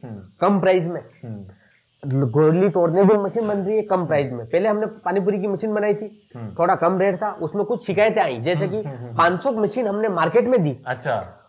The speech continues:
Speaker 2: मार्केट में पाँच सौ मशीन देने के बाद उनके रिजल्ट सामने आए।
Speaker 1: जी।
Speaker 2: जैसे कि हमारे यहाँ कोई मशीन ले जाता है तो हम उनको फोन लगा के पूछते हैं, "भाई आपका कैसा, कैसा रिजल्ट है,
Speaker 1: हम्म,
Speaker 2: हमें
Speaker 1: हम्म,
Speaker 2: बताए,
Speaker 1: हम्म, हम्म,
Speaker 2: क्या
Speaker 1: हम्म।
Speaker 2: कंप्लेन है तो भी हमें बताए।"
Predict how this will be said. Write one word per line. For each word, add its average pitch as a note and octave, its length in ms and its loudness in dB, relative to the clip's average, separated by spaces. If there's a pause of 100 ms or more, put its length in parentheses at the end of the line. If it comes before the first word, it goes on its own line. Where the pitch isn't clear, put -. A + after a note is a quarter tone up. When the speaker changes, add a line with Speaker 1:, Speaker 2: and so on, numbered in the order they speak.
(120)
Speaker 2:
मार्केट F#3 420 4
में B3 180 2
पाँच G#3+ 280 2
सौ C4+ 60 -2
मशीन A#3+ 340 0
देने A3+ 200 4
के A3+ 80 0
बाद A#3+ 180 4
उनके A#3 240 0
रिजल्ट G#3+ 320 6
सामने A#3+ 320 0
आए। F3+ 320 -4
Speaker 1:
जी। A2+ 520 -12 (600)
Speaker 2:
जैसे E3+ 280 0
कि A3+ 60 2
हमारे A3+ 220 4
यहाँ C4 100 2
कोई C4 100 2
मशीन B3 240 0
ले A#3+ 80 4
जाता B3 220 4
है B3+ 60 0
तो A#3+ 60 -2
हम B3 140 0
उनको B3 300 2 (400)
फोन A#3+ 140 4
लगा C4+ 200 4
के A#3 120 -2
पूछते A3+ 220 -2
हैं, A#3 80 -2
"भाई C4+ 100 2
आपका B3+ 280 4
कैसा, C4+ 400 4
कैसा C4 320 2
रिजल्ट F3+ 360 0
है, - 60 -8
Speaker 1:
हम्म, - 280 -8
Speaker 2:
हमें B3+ 100 4
Speaker 1:
हम्म, A#3+ 100 4
Speaker 2:
बताए, A#3 320 2 (140)
Speaker 1:
हम्म, C#3+ 120 -10
हम्म, B2+ 200 -14
Speaker 2:
क्या C4+ 120 4
Speaker 1:
हम्म। C#4 140 2
Speaker 2:
कंप्लेन C4 320 4
है C#4+ 120 2
तो E4 120 4
भी D#4 120 4
हमें B3+ 220 4
बताए।" D3+ 300 -2